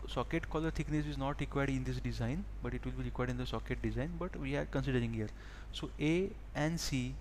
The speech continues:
we are considering as a point seven five times of D. So let us say it is seventy M M. Okay, so wherever it is required, I have put down the empirical relations. Okay, so now calculate tau is equal to fifty into ten raised to three,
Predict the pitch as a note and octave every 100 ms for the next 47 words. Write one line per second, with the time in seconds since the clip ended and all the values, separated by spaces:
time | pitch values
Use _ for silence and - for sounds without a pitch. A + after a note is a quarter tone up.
0 | - B2+ B2 - B2 C3 B2 A#2+ D#3 -
1 | B2 A#2+ A#2+ C3+ - B2+ B2+ C3 A#2+ A#2+
2 | B2 A#2+ B2+ B2 C#3 A#2 - - - -
3 | - - - B2+ B2 C3 B2+ B2+ E3+ -
4 | A#2+ A#2+ B2 - - - B2 A2 A2+ -
5 | - - - F3+ - - - - - D3+
6 | C3+ B2+ D3 F3 E3 E3+ C#3 C3+ - C3
7 | C#3+ - - C3+ D3 - C3+ - A#2+ C#3+
8 | C#3+ A#2 A#2 - F3 C3+ A2+ A#2 A#2 -
9 | B2+ - G3+ - - - - - B2+ C3+
10 | C#3+ C3+ - C3 C#3+ - - - - -
11 | - - - C3 C3 B2+ C3 C#3 C3+ -
12 | B2 - B2+ B2+ B2 B2 A#2+ B2+ - C3